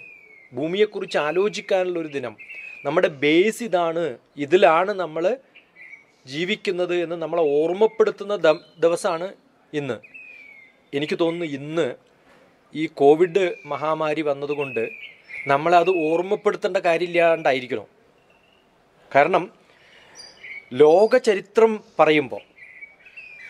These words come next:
ഈ ഡെവലപ്മെന്റ് അല്ലെങ്കിൽ ഈ ലോകം ഇങ്ങനെ വളർന്നു എന്നൊക്കെ പറയുമ്പോൾ ഭൂമിയുടെ ചരിത്രം നമ്മളതിൻ്റെ ഭാഗമായി പഠിച്ചിട്ടുണ്ട്. കുറേ വർഷങ്ങൾക്ക് മുമ്പ് ഇങ്ങനെയാണ് ഭൂമി ഉണ്ടായിരുന്നത്, സൂര്യനിൽ നിന്ന് അടർന്നു വന്നിട്ടാണ് ഭൂമി ഉണ്ടായിരുന്നത്, എല്ലാ ഗ്രഹങ്ങളും അങ്ങനെയാണ് ഉണ്ടായിരുന്നത്,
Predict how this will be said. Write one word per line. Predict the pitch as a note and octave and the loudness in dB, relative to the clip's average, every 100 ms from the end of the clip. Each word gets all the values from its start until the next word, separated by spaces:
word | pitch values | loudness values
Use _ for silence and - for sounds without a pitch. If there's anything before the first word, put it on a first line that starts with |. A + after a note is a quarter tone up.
| - | -8
ഈ | D3+ E3+ | -2 0
ഡെവലപ്മെന്റ് | C#3+ C#3 D#3+ E3+ E3 F3 E3 F#3+ A3+ - - - - - C3 | 4 6 6 2 -2 -2 2 2 2 -6 -20 -20 -20 -12 -4
അല്ലെങ്കിൽ | C#3 D#3 E3 F3 D#3+ | 0 0 -2 -6 -6
ഈ | D#3 | -4
ലോകം | D3 C#3 D3+ D#3+ | 2 2 4 0
ഇങ്ങനെ | D3 D#3+ | -4 -4
വളർന്നു | D#3+ C3+ C#3+ E3 E3 | 0 0 0 -2 -4
എന്നൊക്കെ | D#3+ E3 | -2 -2
പറയുമ്പോൾ | - C#3 D3+ D3 B2+ - _ _ C3 | 0 0 0 0 -2 -2 _ _ -14
ഭൂമിയുടെ | C3 E3+ G#3+ A#3+ B3+ A#3+ | -6 -2 0 0 2 2
ചരിത്രം | A3 F#3+ F3 F#3+ F#3+ | 2 -2 -4 -8 -6
നമ്മളതിൻ്റെ | F3 F3 E3 E3+ | -6 -6 -6 -8
ഭാഗമായി | E3 C3+ D3+ E3+ F3+ E3+ E3+ C#3+ | -6 -6 -6 -4 -4 -4 -4 -4
പഠിച്ചിട്ടുണ്ട്. | C#3 B2+ D3+ F#2+ F2+ _ _ _ _ - - - - - | -4 -6 -14 -16 -20 _ _ _ _ -20 -20 -20 -12 0
കുറേ | D3 D3+ | 4 6
വർഷങ്ങൾക്ക് | C#3+ - C#3 C#3 C3+ | 4 0 -6 -6 -8
മുമ്പ് | C3 C3 | -10 -10
ഇങ്ങനെയാണ് | B2+ C3+ C3 C3 | -10 -6 -6 -6
ഭൂമി | B2 B2+ C3 | -6 -8 -8
ഉണ്ടായിരുന്നത്, | B2+ B2 B2 A#2+ A2+ B2 - - - - - | -4 -2 -2 -4 -8 -10 -12 -18 -20 -20 -14
സൂര്യനിൽ | - C#3+ D3+ C#3+ C3+ | -2 2 2 2 -2
നിന്ന് | C3 C3 | -4 -2
അടർന്നു | B2 B2+ | -2 -2
വന്നിട്ടാണ് | C#3 B2+ B2 A#2 B2 B2+ | -4 -6 -8 -8 -6 -6
ഭൂമി | A#2 B2 C3 | -6 -6 -6
ഉണ്ടായിരുന്നത്, | B2 B2+ A#2+ B2 | -6 -6 -6 -8
എല്ലാ | B2+ B2+ C#3+ | -8 -4 -4
ഗ്രഹങ്ങളും | C#3 C3 C3+ C3 | -2 -6 -6 -6
അങ്ങനെയാണ് | B2+ B2 A#2+ | -8 -8 -8
ഉണ്ടായിരുന്നത്, | A#2+ A#2+ A#2+ A#2+ A2+ | -6 -6 -6 -8 -10